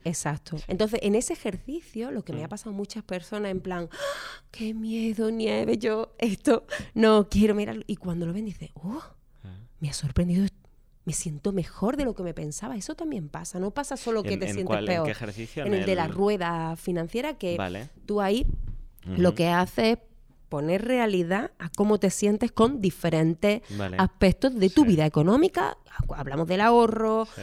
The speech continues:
Speaker 1: hablamos de, de la inversión, hablamos de la jubilación, hablamos del colchón, del colchón financiero, hablamos
Speaker 2: Sí.
Speaker 1: de la comunicación, cómo te comunicas, ¿no? Hay diferentes, hay ocho en concreto.
Speaker 2: Sí. De hecho,
Speaker 1: Y
Speaker 2: me, me gustó mucho y,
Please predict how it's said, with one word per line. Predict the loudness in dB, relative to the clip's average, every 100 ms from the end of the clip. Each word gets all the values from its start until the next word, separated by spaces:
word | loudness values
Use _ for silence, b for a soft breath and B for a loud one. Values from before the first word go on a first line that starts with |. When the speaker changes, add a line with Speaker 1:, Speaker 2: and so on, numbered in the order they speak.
| -10
Speaker 1:
hablamos | -4 -2 0 0
de, | 0 2 4 2 0 B B
de | 0
la | 4
inversión, | 4 4 2 0 0 0
hablamos | -2 -2 -4 -2
de | 0 2
la | 4
jubilación, | 4 4 0 0 0 0 -4 B B
hablamos | -12 -6 -4 -2
del | 0 0 4
colchón, | 4 4 4 6 6 6 4 2
del | 4
colchón | 4 4
financiero, | 2 2 0 0 0 2 0
hablamos | -2 -6 -6 -4
Speaker 2:
Sí. |
Speaker 1:
de | 0
la | 0
comunicación, | 2 2 4 4 4 2 2 4 4
cómo | 4 0
te | 0
comunicas, | -2 -2 -4
¿no? | -6 -4
Hay | -2
diferentes, | -2 -2 -4 -6 -2
hay | 2 4
ocho | 4 0
en | 0
concreto. | 0 0 -4 -4
Speaker 2:
Sí. | -10 -16 -18 B B B
De | -2
hecho, | 0
Speaker 1:
Y | 2
Speaker 2:
me, | 0
me | -4
gustó | -6 -8 -6
mucho | -6 -6 -6
y, | -4 -4